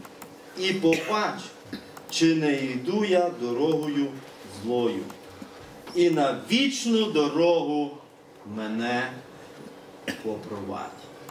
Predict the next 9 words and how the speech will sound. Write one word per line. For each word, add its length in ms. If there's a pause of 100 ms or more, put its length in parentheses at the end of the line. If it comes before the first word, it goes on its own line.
(320)
Брати 280
і 60
сестри, 460 (380)
Давид, 400 (840)
він 140
пішов 340
більше 400 (180)
і 80
глибше. 420